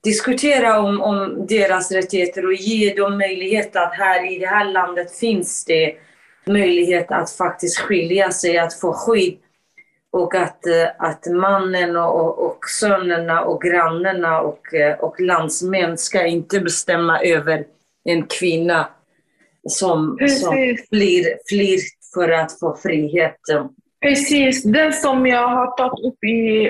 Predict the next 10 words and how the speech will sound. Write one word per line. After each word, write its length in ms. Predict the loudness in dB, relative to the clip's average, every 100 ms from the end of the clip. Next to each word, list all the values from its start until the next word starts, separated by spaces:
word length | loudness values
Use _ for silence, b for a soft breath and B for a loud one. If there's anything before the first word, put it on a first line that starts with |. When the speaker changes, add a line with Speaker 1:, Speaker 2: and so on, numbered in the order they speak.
| 2
Speaker 2:
riksdagen, 680 | 0 -2 -2 0 2 0
att 380 | -2 -4 -8 -8 _ _ B _ _ _ _ _ _ -20 _ _ _ _ _ _ _ 0
det 140 | 2
hjälper 320 | 4 2 2
inte 260 | 0 2 0
att 200 | -2 0
ge 180 | 2 4
de 420 | 4 0 -2 -6 -8
kvinnorna 520 | -2 -2 0 0 0
möjligheter. 720 | 2 2 2 0 -2 -2 -2